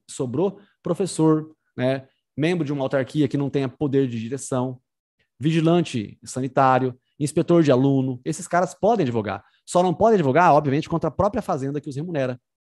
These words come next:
Tudo bem? Beleza? Tranquilo, gente. Tranquilo, eu sei que não é, mas a gente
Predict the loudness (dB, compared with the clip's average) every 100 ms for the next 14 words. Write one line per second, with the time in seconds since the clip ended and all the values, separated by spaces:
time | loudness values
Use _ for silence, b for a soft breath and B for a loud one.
0 | _ -12 -4 -4 -4 -12 _ -2 -2 -2
1 | -10 _ _ _ _ -6 -2 -2 -2 -4
2 | -10 _ -6 -2 2 2 2 -2 0 0
3 | -2 B -4 -4 -2 -6 -8 -16